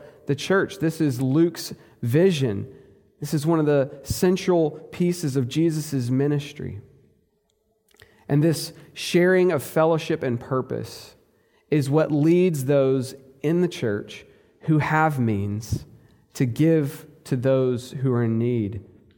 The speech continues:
And so what we're saying here, those who have means, we're not talking about selling the shirt off of your back here, but if you have been blessed, give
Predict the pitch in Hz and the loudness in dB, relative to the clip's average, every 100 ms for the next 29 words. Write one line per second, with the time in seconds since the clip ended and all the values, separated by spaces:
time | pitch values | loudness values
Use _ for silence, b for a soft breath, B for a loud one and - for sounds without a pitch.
0 | _ _ b b b 151 160 190 190 202 | _ _ b b b -2 2 4 4 4
1 | 190 208 220 202 185 160 - - - b | 2 2 4 4 4 2 -2 -12 -20 b
2 | b b - 147 185 190 - 180 139 180 | b b -8 0 2 2 2 0 2 2
3 | 180 151 147 175 190 151 117 - B B | 2 2 2 4 4 2 0 -8 B B
4 | B 160 185 - - 196 196 156 135 - | B 0 0 0 0 0 2 2 2 0
5 | - 175 170 165 139 - 170 156 - 139 | 0 2 4 2 0 0 -2 -2 0 0
6 | 147 147 123 127 117 131 151 151 - 107 | 0 -4 -4 -2 -2 -2 -2 -4 -4 -4
7 | 110 123 123 123 - 175 175 151 127 139 | -2 -2 -2 -4 -4 0 2 0 0 0
8 | 131 120 B B B B B - 131 160 | 0 -2 B B B B B -10 -2 2
9 | 160 127 - - - - _ _ _ _ | 2 0 -4 -16 -20 -20 _ _ _ _
10 | _ _ _ 143 175 170 135 117 - | _ _ _ 0 4 4 0 -4 -14